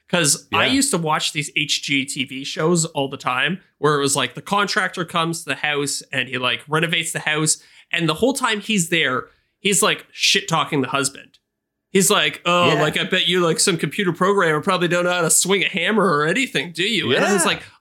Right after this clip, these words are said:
Speaker 1: "I
Speaker 2: Yeah, yeah.
Speaker 1: hate that attitude." So I love this attitude of coming to, from it from a place of, like, you know, we're gonna learn together, or, you know, I'm gonna throw myself
Speaker 2: Yeah.
Speaker 1: in a scenario where I don't necessarily know what I'm doing, and I'm not gonna, like, lord it over you just 'cause I'm on the other side of the camera.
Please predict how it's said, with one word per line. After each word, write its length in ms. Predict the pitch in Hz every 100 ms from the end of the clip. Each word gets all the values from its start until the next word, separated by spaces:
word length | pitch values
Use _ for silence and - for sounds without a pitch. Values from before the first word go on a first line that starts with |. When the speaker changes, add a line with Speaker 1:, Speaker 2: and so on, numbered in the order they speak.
| -
Speaker 1:
"I 120 | 247
Speaker 2:
Yeah, 80 | 277 226
yeah. 160 | 240
Speaker 1:
hate 240 | 240 254 -
that 220 | 160 -
attitude." 500 | 151 156 131 - - _ _ _ _ _ _ -
So 140 | 214 180
I 100 | 196
love 260 | 190 220
this 140 | 233 220
attitude 460 | 196 190 208 180
of 180 | 143 160
coming 300 | 185 190 185
to, 200 | - 156 _ -
from 220 | 175 165
it 240 | 143 -
from 140 | 165 156
a 60 |
place 360 | 139 151 151 -
of, 140 | 139 139
like, 520 | 131 120 120 - _ _ _
you 140 | - 160
know, 80 | 135
we're 140 | 156
gonna 120 | 185
learn 220 | 170 185
together, 480 | 165 156 156 143 120
or, 300 | - 131 131
you 180 | 127 139
know, 100 | 139
I'm 160 | 143 202
gonna 140 | 185
throw 180 | - 196
myself 360 | 165 165 160
Speaker 2:
Yeah. 100 | 139
Speaker 1:
in 60 | 147
a 40 |
scenario 500 | 143 165 151 147 143
where 160 | 131 139
I 140 | 139
don't 240 | 160 151 156
necessarily 560 | 139 147 139 143 127
know 140 | 131 123
what 120 | 127
I'm 120 | 120
doing, 320 | 131 139 131 123
and 80 |
I'm 80 | 190
not 160 | 233 233
gonna, 120 | 214
like, 140 | 175 165
lord 400 | 143 165 170 156
it 80 | 147
over 240 | 165 151
you 160 | 135 127
just 240 | 151 -
'cause 140 | 143 131
I'm 140 | 143
on 100 | 139
the 120 | 131
other 120 | 120 135
side 200 | 120 110
of 40 |
the 60 | -
camera. 440 | 131 120 -